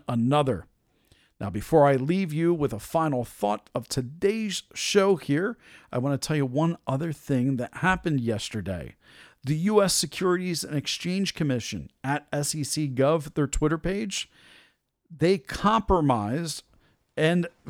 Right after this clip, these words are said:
well, their page, they state, was compromised. An unauthorized post was posted. The S E C, they state, had not approved the listing and trading of spot Bitcoin exchange-traded products.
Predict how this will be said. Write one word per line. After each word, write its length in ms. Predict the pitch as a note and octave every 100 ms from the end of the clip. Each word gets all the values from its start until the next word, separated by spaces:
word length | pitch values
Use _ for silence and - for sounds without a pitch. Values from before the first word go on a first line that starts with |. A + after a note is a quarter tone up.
| -
well, 200 | B2 G#2+ -
their 160 | C#3
page, 480 | - - A3 F#3+ D3
they 140 | D3+
state, 360 | B2+ - C3 C3
was 160 | B2 -
compromised. 880 | C#3+ B2 A#2+ G#2 F#2+ A2 C3 - - - -
An 200 | C#3 C#3 -
unauthorized 1040 | F#3+ G3+ - - F3+ F3+ E3 D#3 D#3 - -
post 420 | - G3+ E3+ -
was 140 | D3
posted. 680 | - A#3 C4+ - - A2 F#3 - _ - _ -
The 140 | -
S 200 | G3 -
E 80 | F#3
C, 280 | - A3+ G#3
they 200 | E3 D3
state, 340 | - F3+ F#3 -
had 220 | D#3 D3
not 260 | E3+ F3 -
approved 580 | C#3+ - G#3 G#3 F#3+ -
the 120 | C3+
listing 640 | A#2+ B3+ - D#3 E3 G#3 - - -
and 160 | C#3 C#3
trading 480 | - G3 G3 G3+ -
of 120 | C3+
spot 520 | - - F#3 G#3 - -
Bitcoin 640 | B2 F#3+ G3 - F#3 F#3 -
exchange-traded 1080 | - - F#3+ F#3 F3+ - - F3 E3 D#3+
products. 640 | - F3+ F3 C3 - -